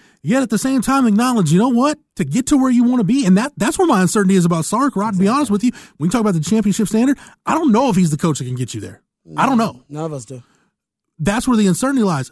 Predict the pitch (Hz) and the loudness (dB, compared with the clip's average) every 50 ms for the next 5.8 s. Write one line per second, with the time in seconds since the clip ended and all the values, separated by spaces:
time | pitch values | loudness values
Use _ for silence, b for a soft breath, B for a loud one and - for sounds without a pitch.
0 | _ _ - - 185 202 233 - 214 165 - 196 208 302 302 208 120 131 165 226 | _ _ -4 0 2 2 2 2 0 0 0 0 2 2 0 0 -2 0 0 2
1 | 220 202 220 240 269 226 - - 247 262 254 180 151 113 98 - - - 185 262 | 2 2 2 0 0 0 0 0 -2 -2 -2 -2 -4 -4 -6 -10 -6 -4 -2 -2
2 | 247 214 247 262 262 220 233 220 233 196 208 220 240 240 233 240 240 220 175 208 | 0 0 0 0 0 0 0 0 2 2 2 2 0 0 0 0 0 0 0 0
3 | 240 240 240 226 214 202 247 247 226 202 143 113 107 - 135 135 143 143 143 117 | 2 2 2 0 0 0 -2 -4 -4 -4 -6 -8 -10 -14 -16 -16 -16 -16 -14 -6
4 | 120 156 196 214 190 175 202 226 214 240 233 220 - - 233 220 190 - 233 226 | -2 0 2 2 2 2 0 0 -2 -2 -2 -2 0 -2 -2 -2 -2 -2 -2 -2
5 | 196 - 233 226 208 190 180 165 - - 156 135 120 101 104 | -2 -2 -2 -2 0 0 0 0 -2 -4 -6 -6 -6 -8 -12